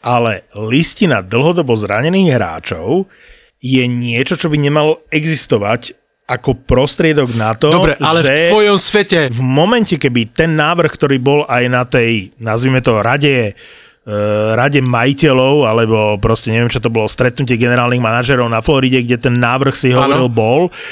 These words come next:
Speaker 1: že by mohli zvážiť to, že v play-off by sa rátal ako platový strop iba, iba tá časť mužstva by sa rátala, ktorá v tej chvíli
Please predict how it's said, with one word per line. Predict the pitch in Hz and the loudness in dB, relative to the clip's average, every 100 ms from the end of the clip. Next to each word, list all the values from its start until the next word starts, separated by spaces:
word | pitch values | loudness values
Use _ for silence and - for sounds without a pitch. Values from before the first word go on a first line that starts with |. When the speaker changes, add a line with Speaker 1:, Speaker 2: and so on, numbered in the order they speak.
| - - | -16 -8
Speaker 1:
že | 117 | -2
by | 123 127 127 123 | 0 2 2 2
mohli | 131 147 156 127 | 2 4 4 2
zvážiť | 123 131 139 123 | 0 0 0 -4
to, | - 131 147 131 | -2 0 2 0
že | |
v | 113 - | -2 -4
play-off | 139 135 160 165 120 127 214 - - _ _ - _ - | 0 2 2 0 0 0 0 -4 -20 _ _ -20 _ -8
by | 117 | -2
sa | 127 - 123 | 0 0 0
rátal | 120 127 147 156 139 139 - | 0 -2 0 0 0 0 -2
ako | 123 - 139 117 117 110 | -4 -2 0 2 2 0
platový | - 120 135 151 127 | 0 0 0 0 0
strop | - - 135 143 143 - | -2 0 0 0 -6 -8
iba, | 135 135 139 131 131 127 - - _ - | -6 -2 0 0 -2 -6 -14 -20 _ -8
iba | 139 131 113 _ - | -2 -2 -2 _ -4
tá | 156 | -2
časť | 190 185 160 139 | -2 -2 -2 -2
mužstva | 139 147 147 | -2 0 0
by | 139 | 0
sa | - 135 | 0 0
rátala, | 131 131 143 | 0 0 -2
ktorá | 143 - 139 | 0 0 0
v | 127 - | 0 0
tej | 160 160 | 0 0
chvíli | - 143 143 147 151 160 | 0 2 4 4 2 0